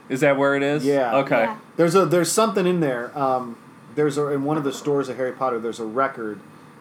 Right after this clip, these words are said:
Speaker 2: and it's Quint's Trio. It's a,
Speaker 1: Okay.
Speaker 2: it's a, it's a nod to the old. You still have Amity Island in, uh, Universal Studios Hollywood, though.
Speaker 1: Okay.
Speaker 2: You don't have the whole ride. I am so sad.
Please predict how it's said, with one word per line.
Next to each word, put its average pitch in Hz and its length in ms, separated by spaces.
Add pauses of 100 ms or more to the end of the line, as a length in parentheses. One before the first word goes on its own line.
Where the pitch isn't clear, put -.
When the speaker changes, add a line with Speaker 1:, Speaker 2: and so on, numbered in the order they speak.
Speaker 2:
and 123 100
it's 117 120
Quint's - 420
Trio. 104 560 (140)
It's 113 200
a, 131 60
Speaker 1:
Okay. 110 240 (160)
Speaker 2:
it's 113 260
a, 107 320 (100)
it's - 180 (120)
a 131 60
nod 117 340
to 104 80
the 110 120
old. 113 260 (720)
You 180 100
still 277 280
have 208 360 (420)
Amity 196 460
Island 160 460
in, 120 220 (280)
uh, 139 360
Universal 135 460
Studios 120 460
Hollywood, 104 640
though. - 220 (140)
Speaker 1:
Okay. 143 220
Speaker 2:
You 139 60
don't 139 140
have 127 220
the 110 80
whole 113 180
ride. 110 180
I 147 160
am 143 120
so 156 160
sad. 131 500